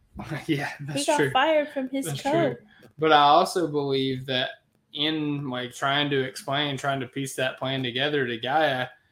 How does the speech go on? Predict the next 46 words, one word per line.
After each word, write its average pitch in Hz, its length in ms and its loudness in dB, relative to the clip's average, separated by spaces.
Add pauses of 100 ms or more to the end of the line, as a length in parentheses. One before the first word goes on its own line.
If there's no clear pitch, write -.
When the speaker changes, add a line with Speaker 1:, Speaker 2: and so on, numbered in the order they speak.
(180)
Speaker 1:
Talos 202 320 4
probably 165 280 4
has 147 180 2
some 151 100 -6
self-realization 143 960 0
there 143 180 -2
as 127 140 -2
well, 147 360 0
and 131 140 -6
the 123 40 -8
fact 127 480 -2
that 123 300 0 (1300)
I 139 60 -2
don't 151 240 0
really 160 200 4
have 196 240 4
a 165 80 -4
plan. - 200 -18 (140)
Like, 131 160 -10
there 135 260 0
is 185 140 0
no 135 240 -2
end 123 260 -8
game. - 440 -12
Like, 127 300 -8 (140)
we're 139 320 -2 (300)
probably 147 600 0
gonna 156 240 2
be 156 140 2
stuck 165 340 -4
here 139 240 -6
for - 180 -12
a 143 80 -10
while, - 400 -6
and, 127 240 -14
you 131 140 -8
know, 127 180 -4
it's, - 220 -8
it's, - 360 -10
it's, 135 360 -6
it's - 160 -8
gonna 139 160 -2
be 143 80 -2
the 143 120 0
same 147 300 -2
problem, 147 640 6